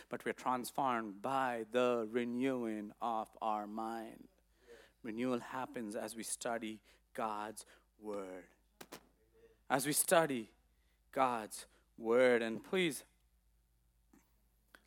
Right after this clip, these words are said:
like I said, remind yourself about that. 'Cause let's be honest, the old self is not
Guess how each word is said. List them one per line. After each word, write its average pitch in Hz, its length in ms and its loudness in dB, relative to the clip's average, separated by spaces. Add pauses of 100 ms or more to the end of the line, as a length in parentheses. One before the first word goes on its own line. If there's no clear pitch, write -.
(120)
like 123 160 -4
I 117 40 -8
said, 123 360 2
remind 120 960 0 (160)
yourself 101 580 -6
about - 320 -14
that. - 80 -20 (1800)
'Cause 139 140 0
let's 202 180 10
be 170 120 6
honest, 180 340 10
the 151 100 6
old 185 220 10
self 180 280 6
is 131 140 -2
not 170 300 8